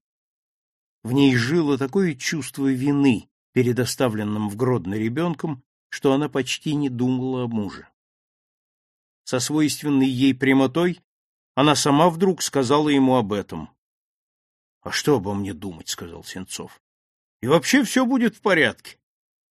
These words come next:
Маша терпеть не могла, когда он говорил так. Вдруг ни к селу, ни к городу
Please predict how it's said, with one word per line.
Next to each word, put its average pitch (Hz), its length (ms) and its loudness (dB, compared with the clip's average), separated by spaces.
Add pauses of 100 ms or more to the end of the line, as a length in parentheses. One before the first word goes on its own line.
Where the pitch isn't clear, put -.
(480)
Маша 147 340 2
терпеть 147 520 -2
не 131 80 6
могла, 117 360 4
когда 117 340 0
он 113 180 0
говорил 120 420 0
так. - 420 -12 (560)
Вдруг 120 360 0
ни 127 100 0
к 123 60 -6
селу, 135 320 4
ни 127 160 6
к 113 60 -8
городу 143 500 2